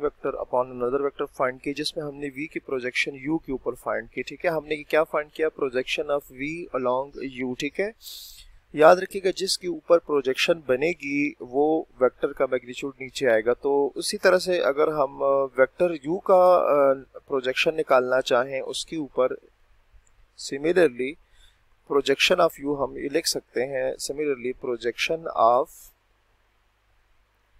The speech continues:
projection of U along, मतलब अगर उल्टा कर दें तो क्या आ जाएगा? U dot V divided by V magnitude आ जाएगा। ठीक है, जिसके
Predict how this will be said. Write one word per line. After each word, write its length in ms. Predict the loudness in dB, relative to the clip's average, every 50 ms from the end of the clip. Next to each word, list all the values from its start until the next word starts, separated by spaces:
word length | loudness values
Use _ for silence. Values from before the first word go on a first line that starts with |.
| _ _ _ _ _ -8
projection 680 | -6 -4 -4 -4 -4 -4 -2 -2 -2 -2 -2 -2 -4 -6 -10 -16 -6 0 4
of 300 | 6 6 6 6 4 2 -4 -14 -20 -20 -20 _ _ _ _ _ _ _ _ _ _ _ _ _ _ -20 _ -14 -14 -12 -8 -6 -4
U 100 | -2 -2 -4 -4 -8 -12 _ _ _ _ _ _ -20 -20 -20 -20 -20 -20 _ _ _ _ -20 _ _ _ _ _ -20 -20 -20 -12 -4 0 0 2
along, 380 | 4 6 6 6 6 4 0 -6 -16 _ _ _ _ _ _ _ _ -12
मतलब 200 | -12 -4 0 0
अगर 160 | 2 4 2
उल्टा 380 | 2 2 2 2 4 6 6 6
कर 220 | 6 4 2 0 0
दें 200 | -2 -6 -8 -8
तो 240 | -8 -8 -10 -8 -4 0
क्या 140 | 2 2
आ 40 | 2
जाएगा? 300 | 2 0 -2 -2 0 0
U 320 | -2 -2 -4 -8 -8 -8 -8 -2 2 4
dot 220 | 4 4 2 0
V 160 | -6 -10 -10 -10 -10 -12 -18 _ _ _ _ _ _ _ _ _ _ _ _ _ -4
divided 440 | 2 4 6 6 6 4 0 -4 -2 0
by 120 | 0 0 0 -2 -8 -14 -16 -10
V 180 | -8 -8 -6 -2 -2
magnitude 520 | -2 -2 -2 -4 -10 -10 -8 -8 -6 -2 -2
आ 100 | -2 -2
जाएगा। 220 | -2 -4 -6 -6
ठीक 240 | -8 -8 -8 -6 -6
है, 80 | -6 -6 _
जिसके 440 | -4 -2 -2 -2 -2 -2 0 -2 -2